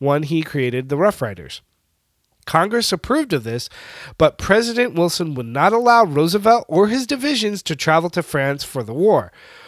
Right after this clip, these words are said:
Roosevelt was furious and felt betrayed by Wilson, and he never forgave him for this. And then on January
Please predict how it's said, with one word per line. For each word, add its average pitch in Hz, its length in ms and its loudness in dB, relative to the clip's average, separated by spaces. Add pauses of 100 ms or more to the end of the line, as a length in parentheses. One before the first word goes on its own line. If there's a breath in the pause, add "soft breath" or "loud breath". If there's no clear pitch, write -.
(140 loud breath)
Roosevelt 208 640 2
was 139 160 -4
furious 220 720 0
and 147 200 -4
felt 190 340 2
betrayed 165 460 0
by 139 160 0
Wilson, 190 480 -2
and 143 180 -6
he 139 140 -8
never 151 460 0
forgave 131 480 -4
him 110 180 -12
for 98 240 -16
this. - 340 -20 (880 soft breath)
And 127 240 -6
then 113 240 -8
on 135 240 -4
January 143 920 2